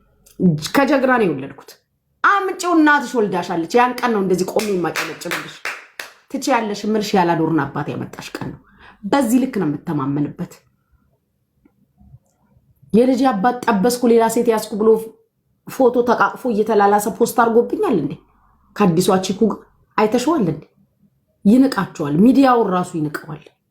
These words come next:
እንኳን ለኔ ለአንቺ አይገባም ነው የሚለው። ቆሻሾች፣ እርምጥምጦች፣ ግሞች፣ ረህጦች። እኔ ጉቺ መቼ ቀን ስምንት ዘጠኝ ዓመት ቂጤን አማስያለሁ እንዴ ቆሜ? ሚዲያው ይመሰክርልኛል።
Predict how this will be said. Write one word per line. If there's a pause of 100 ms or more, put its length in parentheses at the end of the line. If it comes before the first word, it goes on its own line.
(720)
እንኳን
ለኔ
ለአንቺ
አይገባም
ነው
የሚለው።
ቆሻሾች፣
እርምጥምጦች፣ (360)
ግሞች፣ (300)
ረህጦች። (1200)
እኔ
ጉቺ
መቼ (100)
ቀን (1800)
ስምንት
ዘጠኝ
ዓመት
ቂጤን
አማስያለሁ
እንዴ
ቆሜ? (1000)
ሚዲያው
ይመሰክርልኛል።